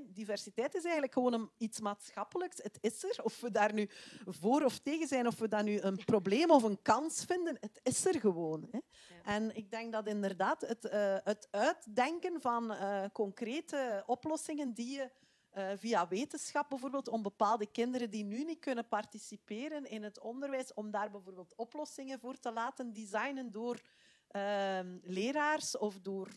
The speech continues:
Speaker 1: studenten, dat dat, dat, dat zeker iets is wat, eh, tot de verbeelding zou kunnen spreken.
Speaker 2: Als jij daar niets meer aan toe te voegen hebt, David, ga ik over naar een, eh,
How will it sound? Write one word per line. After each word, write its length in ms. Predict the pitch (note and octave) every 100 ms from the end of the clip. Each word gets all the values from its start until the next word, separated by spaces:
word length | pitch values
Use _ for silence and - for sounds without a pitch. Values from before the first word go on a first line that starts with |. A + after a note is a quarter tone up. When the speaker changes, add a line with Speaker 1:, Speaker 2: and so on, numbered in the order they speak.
| -
Speaker 1:
studenten, 800 | - - - G#3+ F3 C4 D4+ A#3+
dat 160 | A3+
dat, 140 | A3+ G#3 -
dat, 280 | F#3 F#3+ F#3+
dat 140 | F#3 F3+
zeker 340 | F#3 A#3 C4
iets 260 | A#3+ - G#3+
is 220 | A3 -
wat, 260 | G3+ G#3
eh, 120 | G3+ F#3
tot 280 | - F#3+
de 80 | -
verbeelding 600 | F#3 E3+ D#3 F3 G#3 F3
zou 160 | E3+ D#3+
kunnen 260 | - E3+ E3
spreken. 420 | - - _ _ _ _ _ _ _ _ _ _ - _ _ _ _ _ _ _ _ _ _ _ _ _ - _ _ _
Speaker 2:
Als 160 | - F#3
jij 120 | G3
daar 160 | F#3 F#3
niets 200 | G3+ -
meer 120 | A3
aan 100 | G3+
toe 120 | A#3
te 100 | A3+
voegen 200 | G#3+ A3+
hebt, 160 | A#3 -
David, 340 | A3 A3+ A#3
ga 100 | -
ik 140 | G3+ G#3
over 260 | G#3 G#3+
naar 140 | G3+ F#3+
een, 140 | F#3
eh, 120 | F3